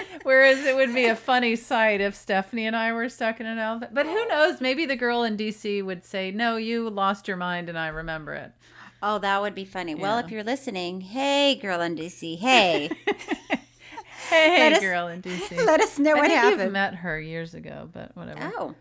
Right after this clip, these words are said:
Speaker 2: Is her name Fafa?
Speaker 1: Yeah. <laughs>
Speaker 2: Okay.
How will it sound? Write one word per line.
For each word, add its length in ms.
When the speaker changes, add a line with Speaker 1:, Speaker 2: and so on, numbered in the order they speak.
Speaker 2:
Is 160
her 80
name 320
Fafa? 460
Speaker 1:
Yeah. 400
<laughs> 80
Speaker 2:
Okay. 960